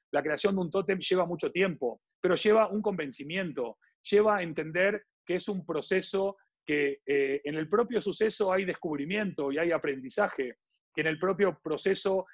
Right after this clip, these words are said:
hay creación e innovación, que muchas veces crees que das en la tecla y te seguís equivocando y que tenés que seguir hurgando y avanzando, que a veces hay pequeños detalles que hacen aquella diferencia por la que tienes que seguir buscando y explorando,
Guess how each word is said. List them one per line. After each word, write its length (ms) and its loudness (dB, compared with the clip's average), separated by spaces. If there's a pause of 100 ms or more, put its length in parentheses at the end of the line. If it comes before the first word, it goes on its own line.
(160)
hay 260 2
creación 760 -2
e 80 -2
innovación, 800 -2 (300)
que 160 0
muchas 280 0
veces 440 2
crees 260 2
que 100 -4
das 180 0
en 60 -6
la 120 -2
tecla 460 0
y 80 -8
te 120 -6
seguís 280 -8
equivocando 640 -2
y 40 -4
que 100 -4
tenés 240 -6
que 100 -2
seguir 540 -2 (260)
hurgando 760 2
y 80 -2
avanzando, 800 -2 (320)
que 60 0
a 40 4
veces 320 0
hay 140 2
pequeños 420 0
detalles 680 2 (300)
que 120 2
hacen 360 -2
aquella 340 -2
diferencia 760 0 (180)
por 120 0
la 100 2
que 100 0
tienes 240 0
que 100 -2
seguir 300 -2
buscando 480 -4
y 60 -2
explorando, 720 -2